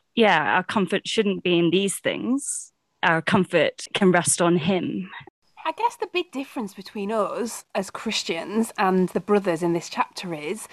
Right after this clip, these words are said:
Speaker 2: we know forgiveness, don't we? And so actually when those things are poked or prodded in us,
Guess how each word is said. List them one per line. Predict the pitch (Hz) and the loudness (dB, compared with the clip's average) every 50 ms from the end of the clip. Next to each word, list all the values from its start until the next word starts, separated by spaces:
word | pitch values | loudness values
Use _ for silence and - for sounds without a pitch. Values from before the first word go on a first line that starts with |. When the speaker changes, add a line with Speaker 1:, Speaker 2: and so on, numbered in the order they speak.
| - - - _ _ _ | -20 -20 -20 _ _ _
Speaker 2:
we | - 214 202 233 233 240 247 254 262 254 | -8 -2 0 2 2 4 6 6 6 6
know | 233 226 214 202 | 8 6 6 4
forgiveness, | - - 190 - 240 254 269 208 170 - - | 2 0 2 2 4 4 4 2 2 0 0
don't | - 196 208 - 123 | 2 2 2 2 0
we? | 139 120 - - - _ | -6 -8 -8 -14 -16 _
And | _ - 190 | _ -4 -2
so | - - 208 214 | 2 4 4 4
actually | 226 - - - 220 | 4 2 0 0 2
when | 208 196 220 226 247 277 269 247 | 4 4 4 6 8 8 8 8
those | 226 226 220 208 | 8 6 4 2
things | - - - 240 233 226 208 208 | 0 -2 0 0 2 2 2 2
are | 208 196 185 - - - _ _ | 2 2 2 -2 -10 -20 _ _
poked | - - 226 226 226 - - - | -10 2 2 2 2 2 -4 -10
or | 208 190 | -10 -10
prodded | - - 226 226 233 233 196 | -10 -2 -2 -2 -2 0 -4
in | 196 175 156 | -4 -6 -6
us, | 147 139 160 196 214 - | -8 -8 -10 -10 -10 -12